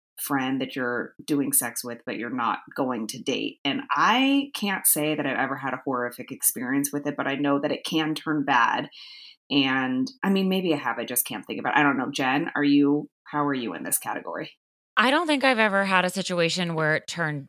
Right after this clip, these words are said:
Speaker 2: bad because I'm pretty honest about, like, where I stand. Maybe in my youth where I was, like, thought that maybe the casual sex would turn into something more serious. So my motives were different.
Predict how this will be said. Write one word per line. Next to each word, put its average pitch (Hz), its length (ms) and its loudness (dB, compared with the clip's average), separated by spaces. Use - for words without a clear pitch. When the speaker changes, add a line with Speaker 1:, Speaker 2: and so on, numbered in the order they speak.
Speaker 2:
bad 135 440 6
because 160 300 0
I'm 143 120 -4
pretty 139 340 -2
honest 127 420 -4
about, 127 380 0
like, 131 180 -2
where 135 320 0
I 131 220 0
stand. 156 380 0
Maybe 196 260 4
in 208 100 6
my 151 180 6
youth 139 480 2
where 139 260 2
I 131 80 0
was, 135 180 -6
like, 135 240 -4
thought 170 340 8
that 165 120 6
maybe 156 420 2
the - 120 -2
casual 147 540 2
sex - 320 -2
would 143 180 -4
turn 151 340 2
into 160 240 2
something 170 320 2
more 165 140 2
serious. 160 340 2
So 165 100 4
my 147 180 4
motives 143 580 2
were 185 160 2
different. 185 480 2